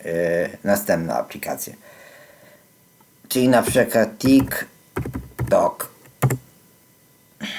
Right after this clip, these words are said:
Ale tak jak mówię, na razie sobie, na, na wstępie sobie sprawdźcie, które aplikacje możecie zablokować i które są dostępne na liście.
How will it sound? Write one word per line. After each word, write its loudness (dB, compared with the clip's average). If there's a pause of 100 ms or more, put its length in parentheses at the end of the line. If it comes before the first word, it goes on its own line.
(3000)
Ale 6
tak 4
jak 4
mówię, 4
na 6
razie 4
sobie, 0
na, 8 (180)
na 4
wstępie 0
sobie 0
sprawdźcie, 0 (340)
które 6
aplikacje 4 (300)
możecie 4
zablokować 0
i -4
które 2
są 2
dostępne 2
na 6
liście. -6